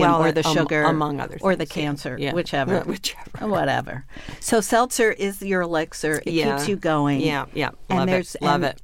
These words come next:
Speaker 2: and you don't get a,
Speaker 1: I don't
Speaker 2: obviously a rush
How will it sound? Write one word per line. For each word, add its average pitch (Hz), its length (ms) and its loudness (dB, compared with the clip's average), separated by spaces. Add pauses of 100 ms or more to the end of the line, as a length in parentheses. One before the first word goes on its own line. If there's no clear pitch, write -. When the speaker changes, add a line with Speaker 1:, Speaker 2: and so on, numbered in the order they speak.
Speaker 2:
and 175 300 0
you 175 100 0
don't 175 240 2
get 165 260 4
a, 147 380 6
Speaker 1:
I 160 60 0
don't 175 80 4
Speaker 2:
obviously 175 420 4
a 151 80 6
rush 147 480 2